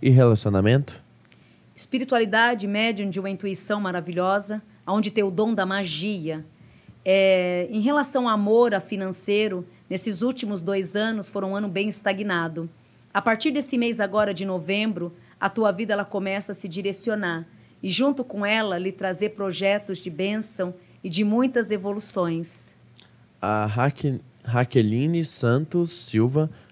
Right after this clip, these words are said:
Speaker 1: go-, é, "Minha vida será mais leve e próspera financeiramente algum dia? Tá muito pesado."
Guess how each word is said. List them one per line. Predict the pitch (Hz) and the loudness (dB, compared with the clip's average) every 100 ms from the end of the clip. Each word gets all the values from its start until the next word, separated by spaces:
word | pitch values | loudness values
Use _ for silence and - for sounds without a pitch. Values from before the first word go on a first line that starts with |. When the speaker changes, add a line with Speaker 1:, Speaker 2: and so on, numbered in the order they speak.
| - | 2
Speaker 1:
go-, | 127 139 - - | 4 4 2 2
é, | 123 123 | 6 6
"Minha | 139 143 | 6 4
vida | 151 175 196 185 | 4 4 4 2
será | - 151 143 | 2 2 4
mais | 143 135 120 | 4 2 2
leve | 113 123 139 | 4 4 4
e | |
próspera | 123 110 117 120 113 | 2 4 4 2 -2
financeiramente | 117 113 117 107 104 107 | 0 0 2 0 2 0
algum | 95 92 | 0 -2
dia? | 90 135 120 98 | 0 4 4 4
Tá | 117 | 2
muito | 107 110 - | 0 0 -2
pesado." | 151 127 92 95 95 | -2 2 2 2 -6